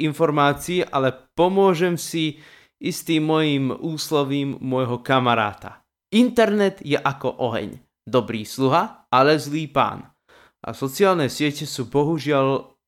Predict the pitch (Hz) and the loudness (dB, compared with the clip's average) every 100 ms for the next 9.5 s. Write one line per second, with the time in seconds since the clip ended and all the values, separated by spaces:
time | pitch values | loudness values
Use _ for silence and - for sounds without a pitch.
0 | _ _ 143 120 127 123 - 120 147 165 | _ _ -4 0 2 2 0 -2 0 0
1 | 151 127 117 120 117 117 101 98 - _ | -4 -4 -2 -4 -4 -6 -6 -10 -14 _
2 | _ _ _ 196 202 208 - 185 180 175 | _ _ _ 2 4 2 2 0 2 0
3 | 143 120 120 135 170 - - _ - 139 | 0 -2 0 2 2 -4 -20 _ -2 0
4 | 165 196 185 196 156 147 190 185 151 - | 4 4 4 2 2 0 0 0 -2 2
5 | 151 170 170 156 139 - 139 135 156 147 | 2 2 0 -4 -4 -2 -2 -2 0 0
6 | 156 156 131 - 175 180 180 156 - 143 | 0 0 -4 -4 -2 0 2 0 0 0
7 | 151 160 135 - - 160 151 143 120 110 | 2 2 -2 -6 -6 -6 -4 -6 -4 -4
8 | 127 135 135 139 127 123 120 - 123 135 | -2 -2 -4 -4 -2 -4 -4 -4 -4 -4
9 | - _ _ _ | -6 _ _ _